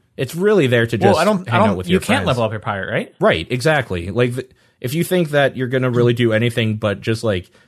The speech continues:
Speaker 1: fuck around with your buddies for a while and chat, and maybe, like, do some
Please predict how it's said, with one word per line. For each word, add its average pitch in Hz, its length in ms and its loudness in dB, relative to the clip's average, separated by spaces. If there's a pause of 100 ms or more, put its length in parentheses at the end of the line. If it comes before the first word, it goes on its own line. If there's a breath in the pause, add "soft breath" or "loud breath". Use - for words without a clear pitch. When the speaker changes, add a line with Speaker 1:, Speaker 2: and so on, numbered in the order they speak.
Speaker 1:
fuck 123 220 -2
around 120 280 2
with 113 180 0
your 107 140 0
buddies 107 380 0
for 104 140 -2
a 95 60 0
while 92 360 -2
and 90 120 -6
chat, 101 480 -4 (800)
and 101 160 -4
maybe, 104 360 -2
like, 92 240 -2
do 110 120 0
some 101 180 -4